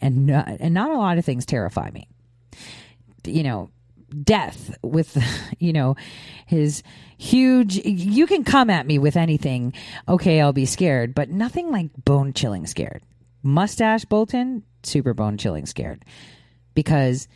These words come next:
you can't predict him. I can't read him. I can't understand him. And it, just a little smirk is terrifying. Just letting you know. So that's good news. If that's true and the rumors that were sent to me,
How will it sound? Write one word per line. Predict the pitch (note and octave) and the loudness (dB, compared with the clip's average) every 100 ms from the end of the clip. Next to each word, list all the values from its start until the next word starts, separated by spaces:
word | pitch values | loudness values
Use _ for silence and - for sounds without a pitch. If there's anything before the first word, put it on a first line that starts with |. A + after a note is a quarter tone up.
| _ _ _ - | _ _ _ -14
you | A#2 D3 C3 | -2 0 0
can't | - F#3 F#3 F3 - - - - _ _ _ | -2 -2 0 -2 -6 -10 -10 -12 _ _ _
predict | - D3 C#3+ C3+ - | -4 -2 -2 -4 -6
him. | D3 E3 - - - _ | -8 -8 -18 -20 -20 _
I | E3 F3+ | 0 0
can't | F3 F3 D3+ | 0 -4 -4
read | B2+ C3 A#2 | -2 0 0
him. | A2+ - - _ - - - - | -4 -8 -20 _ -20 -20 -16 -2
I | E3+ F#3+ | 0 0
can't | G3+ E3 - | -2 -4 -4
understand | C#3+ C#3 - C3+ B2+ | -4 -4 -2 -2 -2
him. | - F2 - - - - - | -6 -8 -10 -16 -20 -20 -6
And | D3 C3+ C3 B2 _ | -2 -2 -2 -6 _
it, | - - - | -10 -10 -6
just | E3+ E3+ F3+ | -2 -2 2
a | |
little | E3 F#3+ E3+ | 2 2 0
smirk | - E3+ D#3 - | -2 -2 -2 -2
is | C#3 | -4
terrifying. | - C3+ B2+ - - A1 - _ _ - | -2 0 0 -4 -8 -10 -16 _ _ -4
Just | C#3 A#2+ | -4 -2
letting | A#2+ A2 | -4 -4
you | F#2+ | -6
know. | - D#2 - _ - - - - | -10 -14 -16 _ -20 -20 -20 2
So | A3 A3 | 4 6
that's | A#3+ - | 4 2
good | G#3 F3 | -2 0
news. | D#3 D3 D#3+ D#3+ | 0 0 0 0
If | D3+ | 0
that's | - E3+ - - | 2 0 0 -8
true | - C4 B3 A#3+ A#3+ | -2 4 6 6 6
and | A3+ F#3+ | 4 2
the | E3+ | 0
rumors | F3 F#3+ F#3 F#3 F#3 | 0 2 2 2 2
that | F3 D3 C#3 | 0 -2 -2
were | |
sent | D#3 D#3+ - | -4 -4 -4
to | - | -2
me, | D#3 D3+ D3+ | 0 0 0